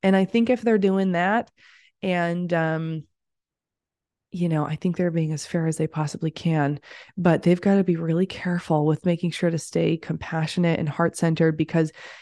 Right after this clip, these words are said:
even if they have a whole nother league, you know, with just the trans community competing in sports, it's still not fair. It's still ostracizing them, right? So, um, this is just gonna be a really interesting conversation to play out, but sports, it's kind of like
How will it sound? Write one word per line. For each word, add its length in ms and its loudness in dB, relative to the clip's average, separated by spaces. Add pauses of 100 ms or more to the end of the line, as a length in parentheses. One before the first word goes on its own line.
even 260 6
if 100 0
they 140 4
have 180 2
a 60 2
whole 200 2
nother 240 2
league, 600 0 (300)
you 140 2
know, 100 2
with 220 -2
just 320 -2
the 80 0
trans 340 0
community 440 0
competing 540 2
in 100 0
sports, 540 0 (300)
it's 180 -8
still 340 4
not 220 2
fair. 380 0
It's 160 -4
still 200 0
ostracizing 760 0
them, 220 -8 (120)
right? 280 2
So, 400 2 (500)
um, 360 4
this 200 4
is 100 0
just 180 0
gonna 180 2
be 120 0
a 60 0
really 260 0
interesting 400 -4
conversation 680 0
to 60 -2
play 380 -2
out, 500 2
but 340 -2 (400)
sports, 540 2
it's 140 0
kind 280 0
of 120 2
like 320 2